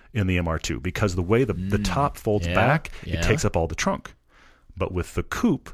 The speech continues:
Speaker 1: you get a hatch.
Speaker 2: It's true. We've never driven this
Speaker 1: So,
Speaker 2: car, actually.
Speaker 1: well, I mean, we
Speaker 2: Seen
Speaker 1: know
Speaker 2: a
Speaker 1: how,
Speaker 2: bunch.
Speaker 1: we know how they drive.
Speaker 2: Yeah, right,
Speaker 1: But we've
Speaker 2: right.
Speaker 1: never
Speaker 2: Same
Speaker 1: driven,
Speaker 2: chassis.
Speaker 1: we've never driven the coupe. You
Speaker 2: Yeah.
Speaker 1: can get it with a manual transmission, get the G X P, which is the turbo.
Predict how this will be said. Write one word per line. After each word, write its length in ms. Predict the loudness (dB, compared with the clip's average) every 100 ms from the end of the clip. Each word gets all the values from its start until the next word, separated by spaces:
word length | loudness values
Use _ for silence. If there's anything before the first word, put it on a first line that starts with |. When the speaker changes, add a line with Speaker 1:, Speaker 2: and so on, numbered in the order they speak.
| -16 -6
Speaker 1:
you 140 | -4
get 220 | -4 -6
a 40 | -6
hatch. 760 | -6 -2 -2 -4 -6 -6 -6 -16 -20 -20 -20 _
Speaker 2:
It's 140 | -12 -4
true. 360 | 4 4 4 0 -12 -20 _ _ -2
We've 220 | 0 2
never 280 | 4 4 4
driven 240 | 4 4
this 140 | 4 4
Speaker 1:
So, 60 |
Speaker 2:
car, 300 | 4 2 0
actually. 440 | -4 -8 -8 -8 0
Speaker 1:
well, 160 | 2 4
I 40 |
mean, 100 | 4
we 60 | 6
Speaker 2:
Seen 60 |
Speaker 1:
know 80 | 6
Speaker 2:
a 40 | 8
Speaker 1:
how, 140 | 6
Speaker 2:
bunch. 120 | 6
Speaker 1:
we 100 | 4
know 120 | 6 4
how 380 | 2 4 6
they 160 | 4 2
drive. 380 | 2 -2 -4 -2
Speaker 2:
Yeah, 200 | 0 4
right, 240 | 8 8 6
Speaker 1:
But 100 | 6
we've 140 | 6
Speaker 2:
right. 60 | 6
Speaker 1:
never 120 | 6
Speaker 2:
Same 140 | 6 8
Speaker 1:
driven, 220 | 8 8
Speaker 2:
chassis. 200 | 4 2
Speaker 1:
we've 140 | 4 4
never 160 | 4
driven 240 | 4 2 -2
the 80 |
coupe. 340 | -2 0 0 -2 -18 -20 -14 -4
You 100 | -2
Speaker 2:
Yeah. 40 |
Speaker 1:
can 140 | 0 2
get 160 | 2
it 60 | 4
with 100 | 2
a 40 |
manual 240 | 2 2 0
transmission, 560 | 0 0 0 0 -4 -4 -2
get 160 | 0
the 80 | -2
G 200 | 0 0
X 160 | 0 0
P, 160 | 0 0
which 160 | 0
is 120 | -2
the 80 | -4
turbo. 580 | -4 -2 -2 -4 -4